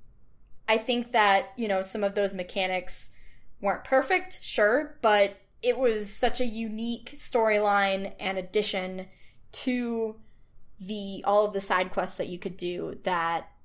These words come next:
it made it a lot of fun. It kind of replaces, in my opinion,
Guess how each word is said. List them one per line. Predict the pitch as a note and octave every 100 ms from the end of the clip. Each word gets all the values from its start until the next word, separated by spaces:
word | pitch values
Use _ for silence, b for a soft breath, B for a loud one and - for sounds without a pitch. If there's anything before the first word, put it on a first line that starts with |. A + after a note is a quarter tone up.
| - _
it | G#3 G3
made | G3+ F#3+
it | F3+
a | -
lot | F#3+ F#3 F#3 E3+
of | F#3+
fun. | - - - - A#3+ - b b b b - -
It | A#3+ A3+
kind | - D4 D4+
of | E4+
replaces, | D#4+ D4+ - A3+ A#3+ - A#3+ A3
in | G#3
my | G3+ G3
opinion, | G3 A3 G#3 G3 F#3+ F#3 F#3 F#3